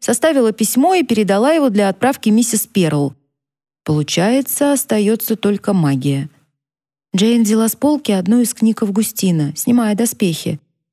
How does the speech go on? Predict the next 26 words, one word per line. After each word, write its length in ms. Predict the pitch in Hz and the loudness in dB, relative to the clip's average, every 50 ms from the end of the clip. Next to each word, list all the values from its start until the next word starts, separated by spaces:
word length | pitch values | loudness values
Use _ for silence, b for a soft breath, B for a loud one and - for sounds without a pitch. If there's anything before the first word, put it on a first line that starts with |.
| _ _ _ | _ _ _
приложила 540 | - 226 240 247 262 277 262 294 269 226 202 | -2 0 0 2 2 2 2 2 2 2 0
трактат 580 | - - 202 208 - - - 320 349 359 - 294 | 0 -2 -2 -2 -4 -2 0 0 0 2 0 0
и 40 | |
блокнот, 680 | 247 240 269 269 262 - - 202 196 196 185 - - - _ _ _ _ | 0 2 2 0 0 0 0 0 0 0 -2 -4 -8 -18 _ _ _ _
подхватила 680 | - 151 - - 160 156 151 - - 247 302 311 320 | -8 -8 -6 -4 -4 -4 -4 -2 0 0 2 2 0
всё 320 | - - - - 294 294 285 | 0 -2 -2 0 0 0 0
и 200 | 294 - 196 170 | -2 -2 -2 0
направилась 680 | 156 147 151 - 160 175 202 208 208 202 202 185 180 | 0 -2 -2 -2 -2 0 0 0 0 0 0 -2 -4
в 60 | 165 | -4
библиотеку. 920 | 160 185 160 165 170 156 151 147 - - - - 92 - - - - - _ _ _ _ _ _ _ _ _ _ _ _ _ _ - | -4 -4 -2 0 0 0 0 -2 -4 -6 -8 -8 -8 -8 -10 -10 -10 -10 _ _ _ _ _ _ _ _ _ _ _ _ _ _ -6
По 80 | 185 | -2
дороге 360 | 175 240 294 370 392 320 233 180 | 0 2 2 2 2 2 2 0
взяла 320 | 151 160 180 170 165 170 | 2 0 0 0 0 0
стул 340 | 165 - - 339 349 339 311 | -2 -2 0 0 2 2 2
из 100 | 269 - | 0 0
столовой, 500 | - 247 247 254 254 247 247 240 240 233 | -2 0 0 2 2 2 2 0 0 -2
предварительно 680 | - 180 165 160 170 170 180 165 - 156 151 156 151 | -2 -2 -2 0 0 0 -2 -2 -2 -2 0 0 0
убедившись, 560 | 151 143 165 170 233 311 311 - - 269 247 | 0 0 -2 0 0 0 0 0 0 0 0
что 180 | - - - 156 | -2 -2 -2 0
миссис 340 | 156 143 143 - - - - | 0 0 -2 -2 -6 -8 -4
Перл 260 | - 156 143 139 139 | -2 -2 -2 0 0
наверху, 560 | 143 147 139 143 147 - - 277 311 320 - - | 0 0 0 -2 -6 -4 -2 0 0 0 -2 -4
а 120 | - 160 156 | -4 -2 0
миссис 420 | 160 156 151 - - 147 - - | 0 0 -2 -2 -4 -6 -4 -2
Лутбрайт 460 | 175 226 262 233 214 214 233 233 190 | 0 0 2 2 0 0 0 0 0
занята. 520 | 175 180 185 185 175 160 - 123 135 143 | -2 -2 0 0 -2 -2 -4 -6 -6 -6